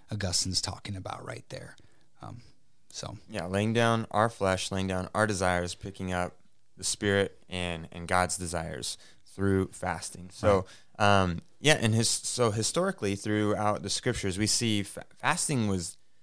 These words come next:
Speaker 2: man, fasting was very common, very regular. Uh, as
Speaker 1: Mm-hmm.
Speaker 2: we read the Old Testament, you see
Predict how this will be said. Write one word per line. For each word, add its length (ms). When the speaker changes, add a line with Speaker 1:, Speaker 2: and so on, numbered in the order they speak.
Speaker 2:
man, 200
fasting 440
was 140
very 420
common, 560
very 220
regular. 600
Uh, 40
as 300
Speaker 1:
Mm-hmm. 80
Speaker 2:
we 60
read 140
the 100
Old 140
Testament, 380
you 60
see 300